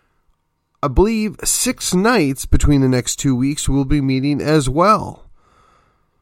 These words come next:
I, however, will be unavailable on the seventeenth, otherwise known as Saint Patrick's Day, because I'm going to be hosting,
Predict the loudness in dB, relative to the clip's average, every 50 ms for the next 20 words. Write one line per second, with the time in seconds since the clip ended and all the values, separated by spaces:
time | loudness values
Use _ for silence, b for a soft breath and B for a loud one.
0 | _ -6 2 4 6 6 6 6 4 2 0 0 0 2 0 0 0 0 0 0
1 | 0 0 0 0 0 -2 -2 -4 -4 -4 -4 -8 b b b b b b _ 2
2 | 4 4 6 6 6 4 4 4 2 0 0 -2 -4 -2 -2 -4 -2 -2 -4 -4
3 | -6 -4 -4 -4 -4 -4 -4 -6 -4 -4 -4 -4 -4 -4 -6 -6 -4 -2 -2 0
4 | 0 -2 -2 -2 -2 -2 -2 0 0 -2 -2 -2 -4 -2 2 2 2 2 0 -2
5 | -6 -6 -8 -8 -6 -6 -4 -4 -4 -6 -6 -6 -6 -6 -6 -6 -8 -10 -8 -6
6 | -4 -4 -2 -2 -4 -4 -4 -4 -2 -2 -2 -2 -4 -6 -6 -4 -4 -4 -4 -4
7 | -6 -6 -6 -6 -6 -8 -8 -8 -8 -8 -6 -6 -6 -8 -10